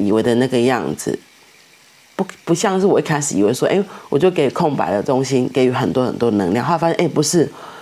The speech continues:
不是这样，其实是他的有定义的才会是他比较可能需要给更多的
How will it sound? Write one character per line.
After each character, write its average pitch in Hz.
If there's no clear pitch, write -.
不 143
是 160
这 143
样， 123
其 156
实 160
是 170
他 143
的 127
有 123
定 156
义 139
的 92
才 127
会 147
是 143
他 139
比 101
较 117
可 -
能 117
需 143
要 147
给 127
更 143
多 120
的 110